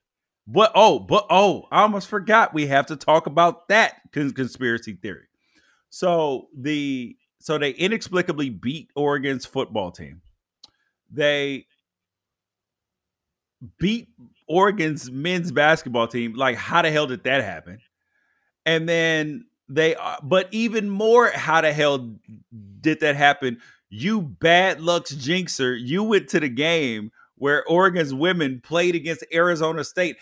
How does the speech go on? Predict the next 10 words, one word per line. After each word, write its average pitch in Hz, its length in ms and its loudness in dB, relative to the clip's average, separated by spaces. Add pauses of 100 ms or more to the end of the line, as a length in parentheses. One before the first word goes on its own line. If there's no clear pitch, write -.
(180)
How 240 320 6
does, 240 180 -2 (160)
how 311 260 6
does 381 260 4 (100)
Arizona 226 440 6
State's 190 320 -2
women's 180 380 -2
team 160 380 -6 (120)
beat 185 300 -4
Oregon? 147 380 -4